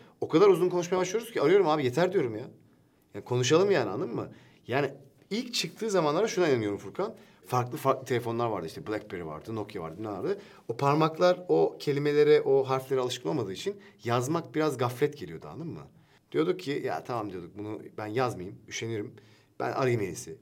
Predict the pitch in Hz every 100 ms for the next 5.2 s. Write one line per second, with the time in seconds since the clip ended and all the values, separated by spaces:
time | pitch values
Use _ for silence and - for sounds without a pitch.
0 | _ - 113 151 - - - 90 90 -
1 | - 127 127 - - - _ - 101 -
2 | - 131 131 127 131 127 127 117 113 139
3 | 95 82 95 95 - - 113 156 247 131
4 | 110 92 - - - 139 123 131 127 120
5 | 98 82